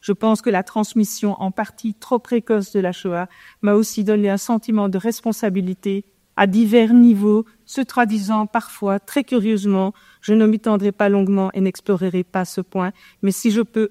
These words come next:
oser à la marge une donnée cocasse, dans une soirée grave, je crois qu'une partie de mon goût de l'érudition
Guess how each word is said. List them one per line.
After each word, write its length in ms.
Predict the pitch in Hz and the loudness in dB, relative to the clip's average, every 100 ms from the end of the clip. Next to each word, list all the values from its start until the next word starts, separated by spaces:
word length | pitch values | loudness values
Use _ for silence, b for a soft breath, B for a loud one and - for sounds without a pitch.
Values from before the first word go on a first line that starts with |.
| - | 0
oser 440 | 247 208 214 214 | 0 0 0 0
à 100 | 185 | -2
la 140 | 190 196 | -4 -2
marge 340 | 196 190 196 - | -2 -4 -8 -8
une 160 | 190 185 | -6 -2
donnée 300 | 202 202 202 | 0 0 0
cocasse, 540 | 190 - 185 190 - _ _ - | -4 -4 -6 -6 -12 _ _ -4
dans 160 | 196 196 | -2 0
une 180 | 202 | 0
soirée 360 | - 247 208 220 | 0 0 2 0
grave, 400 | 202 185 185 202 _ _ _ | -2 -2 0 -2 _ _ _
je 160 | 185 240 | -4 -2
crois 460 | - - 196 190 196 _ _ _ _ | -2 -4 -2 0 -2 _ _ _ _
qu'une 200 | 226 214 | 0 2
partie 420 | 240 226 - 220 | 0 -2 -2 0
de 80 | 202 | 2
mon 200 | 196 196 | 2 2
goût 180 | 202 220 | 2 0
de 100 | 190 | 2
l'érudition 600 | 190 196 196 196 - | 2 0 -2 -4 -10